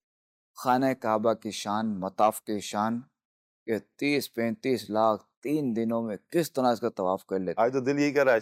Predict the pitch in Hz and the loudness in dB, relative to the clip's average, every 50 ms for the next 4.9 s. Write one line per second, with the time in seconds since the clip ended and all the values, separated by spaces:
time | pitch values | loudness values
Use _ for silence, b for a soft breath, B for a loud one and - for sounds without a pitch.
0 | - 165 170 170 196 196 180 156 127 107 113 117 113 120 131 151 151 139 135 143 | 6 6 6 8 10 10 10 10 8 8 6 6 6 6 6 6 6 8 8 8
1 | 143 139 131 - _ _ - 117 98 - _ _ _ - 117 156 165 - - - | 8 6 6 2 _ _ -8 -8 -8 -10 _ _ _ 2 2 2 2 2 -2 -2
2 | 147 120 101 87 - _ _ _ - 175 180 196 202 170 143 143 139 127 160 180 | 0 0 -2 -2 -6 _ _ _ 0 4 6 8 8 8 8 8 8 8 6 6
3 | - 185 180 156 135 117 113 123 143 156 151 151 143 147 175 160 - 160 139 143 | 6 6 8 10 10 10 10 8 8 8 8 8 6 6 4 4 4 6 8 8
4 | 147 165 175 165 156 151 117 107 107 113 131 160 160 160 160 156 147 147 | 10 10 10 10 10 10 10 8 6 4 4 6 8 8 10 8 8 6